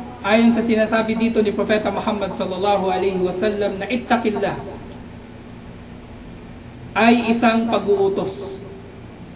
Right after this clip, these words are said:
na hindi tayo hinihilingan ni Propeta Muhammad sallallahu alaihi wasallam na magkaroon ng takot sa kanya, kay Allah subhanahu wa ta'ala.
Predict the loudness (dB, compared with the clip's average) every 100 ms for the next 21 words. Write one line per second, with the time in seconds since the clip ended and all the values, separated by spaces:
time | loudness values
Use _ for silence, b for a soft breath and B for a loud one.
0 | -18 -18 -18 -18 -18 -18 -16 -6 2 4
1 | 4 4 6 8 8 8 8 6 2 -2
2 | -10 -12 -14 -16 -16 -18 -16 -18 -18 -16
3 | 2 6 10 10 10 10 8 6 2 0
4 | 0 0 2 0 2 4 2 0 -4 -2
5 | 0 2 2 2 0 0 -2 0 0 0
6 | -2 -4 -2 -2 -2 -4 -4 -2 -2 -6
7 | -8 -8 -8 -8 -10 -12 -14 -16 -16 -18
8 | -16 -16 -16 -18 -16 -16 -16 -18 -4 0
9 | 2 4 4 2 0 0 0 -2 0 -2
10 | 0 0 0 0